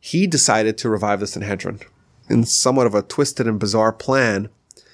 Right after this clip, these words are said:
This was not to give the Jewish people sovereignty or autonomy. Rather, he wanted to reinforce the Jewish people's commitment and loyalty to France. And he said, "We're gonna gather seventy-one Jewish sages, and we're gonna call them the Sanhedrin,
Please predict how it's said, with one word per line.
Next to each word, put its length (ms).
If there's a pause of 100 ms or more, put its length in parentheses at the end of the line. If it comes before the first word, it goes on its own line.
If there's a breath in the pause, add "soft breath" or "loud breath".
(140 soft breath)
This 140
was 140
not 260
to 160
give 260
the 60
Jewish 220
people 240
sovereignty 640
or 320
autonomy. 720 (420 loud breath)
Rather, 380
he 100
wanted 340
to 40
reinforce 600
the 100
Jewish 240
people's 720 (380 soft breath)
commitment 480
and 100
loyalty 480
to 100
France. 760 (580 soft breath)
And 100
he 140
said, 180
"We're 140
gonna 160
gather 320
seventy-one 680
Jewish 300
sages, 880 (480 soft breath)
and 180
we're 100
gonna 140
call 280
them 160
the 100
Sanhedrin, 960